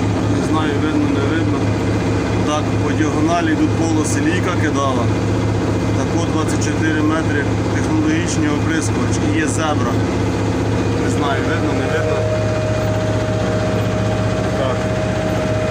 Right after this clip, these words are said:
Там до, це отут є пай одного одноосібника. Там ще страшне, що робиться. Тому отак. Риля, культиватор.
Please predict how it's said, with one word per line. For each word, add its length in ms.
Там 280
до, 100
це 80
отут 440
є 100
пай 240
одного 320
одноосібника. 800
Там 100
ще 160
страшне, 400
що 200
робиться. 320
Тому 340
отак. 280
Риля, 320
культиватор. 640